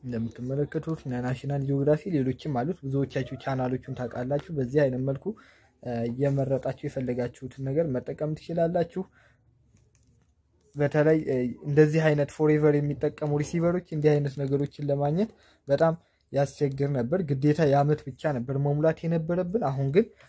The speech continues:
ከአንድ ወር ጀምሮ መሙላት ተጀምሯል። ፎሬቨር ብቻ አይደለም፣ ፈንካምም እንደዚሁም ደግሞ ፎሬ-፣ ፎሬቨር ፕላስ አፖሎ፣ ፈንካም ፕላስ አፖሎ፣ አፖሎ ደግሞ ብቻውንም ለምትፈልጉ ሰዎች እነዚህን ነገሮች ማግኘት ትችላላችሁ። ከዛ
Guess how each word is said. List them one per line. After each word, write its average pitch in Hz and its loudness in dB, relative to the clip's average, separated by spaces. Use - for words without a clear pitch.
ከአንድ 143 4
ወር 127 0
ጀምሮ 123 -2
መሙላት 123 -4
ተጀምሯል። 135 0
ፎሬቨር 143 2
ብቻ 143 -6
አይደለም፣ 156 2
ፈንካምም 135 -2
እንደዚሁም 139 0
ደግሞ 143 2
ፎሬ-፣ 135 0
ፎሬቨር 131 -2
ፕላስ 139 -2
አፖሎ፣ 151 -2
ፈንካም 127 -4
ፕላስ 139 -4
አፖሎ፣ 147 -2
አፖሎ 156 0
ደግሞ 139 0
ብቻውንም 143 -2
ለምትፈልጉ 135 -2
ሰዎች 180 -4
እነዚህን 131 -2
ነገሮች 127 -2
ማግኘት 135 -2
ትችላላችሁ። 147 0
ከዛ 143 0